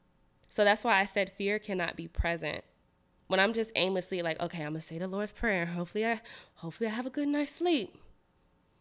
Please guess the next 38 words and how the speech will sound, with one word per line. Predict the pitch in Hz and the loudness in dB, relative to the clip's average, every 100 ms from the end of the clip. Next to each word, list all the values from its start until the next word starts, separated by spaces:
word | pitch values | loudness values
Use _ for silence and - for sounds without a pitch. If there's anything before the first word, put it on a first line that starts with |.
| _ _ | _ _
That's | 208 226 | 4 4
not | 285 262 214 | 6 4 4
re-, | 208 233 | -2 0
me | 214 220 208 | 2 2 2
really | 202 196 175 - | 0 -2 -8 -4
believing. | 170 196 151 117 87 - | -2 -2 -4 -6 -8 -2
If | 196 190 | 0 4
I'm | 208 247 | 2 2
saying, | 240 214 214 214 214 | -2 2 2 2 2
"Okay, | 208 202 - | 2 0 0
I'm | 196 | 0
gonna | 196 | -2
sleep | - 226 220 | -2 -4 -4
with | - | -6
the | 165 | -4
lights | 165 185 - 220 | 2 0 0 -2
on, | 220 226 | 0 0
but | 196 | 0
I'm | 180 190 | -2 -2
gonna | 175 165 | -4 -4
pray," | - 170 165 202 - - - - | -6 -2 0 -2 -6 -20 -8 -2
that's | 202 - | -2 0
not | 262 233 | 0 0
me | 202 202 | -2 -2
believing | 196 180 175 175 170 | -2 -4 -4 -4 -2
that | 160 151 | -2 -4
God | 156 151 156 | -4 -4 -4
is | 147 | -6
gonna | 151 151 | -8 -6
deliver | 147 147 151 147 | -8 -10 -8 -8
me | 147 | -10
from | - 165 156 | -6 -4 -4
this. | 151 156 160 - - - - | -4 -6 -8 -12 -16 -20 -14
So | - 175 156 156 156 - _ | -2 2 2 0 -4 -8 _
don't | 190 202 208 - _ _ | 2 4 2 -4 _ _
add | 160 170 165 165 _ | 2 2 0 -2 _
that | - 156 - | -4 -2 -2
stuff. | - - 175 170 165 | -6 -4 0 2 0